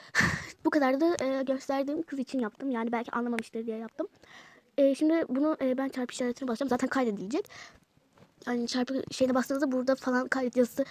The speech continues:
gösteriliyor. E, bastığınızda, e, şey, izleyebiliyorsunuz. Sonra buradan dışarıya aktarıyorsunuz.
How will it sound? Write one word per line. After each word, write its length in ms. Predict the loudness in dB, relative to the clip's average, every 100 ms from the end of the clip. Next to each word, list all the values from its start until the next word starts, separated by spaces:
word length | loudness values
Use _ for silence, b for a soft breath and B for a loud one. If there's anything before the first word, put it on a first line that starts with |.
| B B
gösteriliyor. 540 | -4 0 2 2 2 0 -4 _ _ _ _ -8 0
E, 160 | 0 0 -10 0
bastığınızda, 680 | 0 2 2 2 2 2 2 0
e, 140 | -2
şey, 200 | 0 -4 -4 -16 B B
izleyebiliyorsunuz. 600 | 4 4 6 4 6 4
Sonra 180 | 6 6
buradan 200 | 8 6
dışarıya 260 | 6 4 4
aktarıyorsunuz. 680 | 0 -2 -2 -4 -4 -4